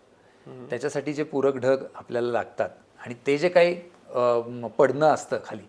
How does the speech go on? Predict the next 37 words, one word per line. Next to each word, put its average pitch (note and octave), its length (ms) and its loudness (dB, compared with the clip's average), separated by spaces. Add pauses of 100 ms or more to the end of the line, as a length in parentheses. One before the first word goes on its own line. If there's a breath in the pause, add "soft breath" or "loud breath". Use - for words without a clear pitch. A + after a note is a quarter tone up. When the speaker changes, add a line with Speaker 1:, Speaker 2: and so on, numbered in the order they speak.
(460 soft breath)
Speaker 2:
याचं F3 180 0
प्रमाण F#3+ 460 2 (280)
एकूण G3 320 -2
ढगांच्या C3+ 480 -2
तुलनेत G#2+ 280 -6
जे A#2+ 240 -10
निसर्गतः C3+ 640 -2
तयार A2+ 180 -2
होतं G#2+ 180 -8
त्याच्या D3 280 -8
तुलनेत F#3 200 -4 (120)
अतिशय A3 480 0
नगण्य B2 400 -4
आहे. - 80 -18 (440)
Speaker 1:
हम्म. A#2 460 -16 (300)
Speaker 2:
त्याच्यामुळं D3 540 6 (520)
पुढं D3+ 200 6
जाणारे F3+ 400 4
ढग D#3 180 4 (120)
थांबतील, C3+ 540 -4 (540)
इ-, C3+ 260 0
इतर C#3 280 0
भागामध्ये C3+ 440 4
बाष्प B2+ 300 6
जाणार C3 360 2
नाही, A#2+ 260 -8 (320 soft breath)
ह्याच्यात E3+ 220 2 (120)
तथ्य D#3+ 260 -2
नाही E3 220 0 (100)
असं - 200 6
सुद्धा F3+ 240 4
काही, B2 200 2
म्हणजे C#3+ 180 -4
दोन्हीकडून G3 480 2
त्याच्याबद्दल D#3 440 2
बोललं B2+ 260 2
जातं. G#2 240 -12